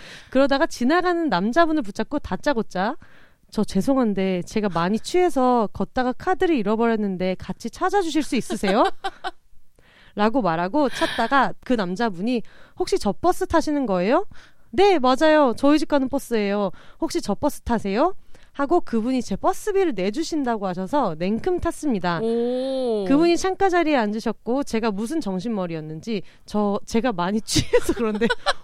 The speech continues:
Speaker 1: "혹시 옆에 앉아도 돼요?" 라고 묻기만 하고 대답은 듣지 않고 털썩 앉았습니다.
Speaker 2: 오.
Speaker 1: 술을 많이 마셔서 갈증이 났는데 <laughs> 그분이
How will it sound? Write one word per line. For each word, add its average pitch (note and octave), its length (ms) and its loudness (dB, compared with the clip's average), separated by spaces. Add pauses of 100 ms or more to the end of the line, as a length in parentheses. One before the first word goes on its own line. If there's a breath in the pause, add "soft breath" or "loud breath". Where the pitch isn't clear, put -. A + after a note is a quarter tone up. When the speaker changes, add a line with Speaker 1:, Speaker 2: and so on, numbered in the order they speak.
Speaker 1:
"혹시 - 260 -6
옆에 F3 280 2
앉아도 C4 360 6
돼요?" G3 360 4
라고 A3 300 4 (380 loud breath)
묻기만 F#4+ 600 2
하고 F#4 200 2
대답은 D4+ 520 4
듣지 A3 300 -4
않고 G3+ 160 -4
털썩 A4+ 460 0
앉았습니다. F3 720 -4
Speaker 2:
오. C#4+ 1000 0
Speaker 1:
술을 G4+ 280 4
많이 F#4 200 4
마셔서 C4+ 320 2
갈증이 C4+ 520 2
났는데 A3 420 4
<laughs> - 0 -
그분이 - 560 6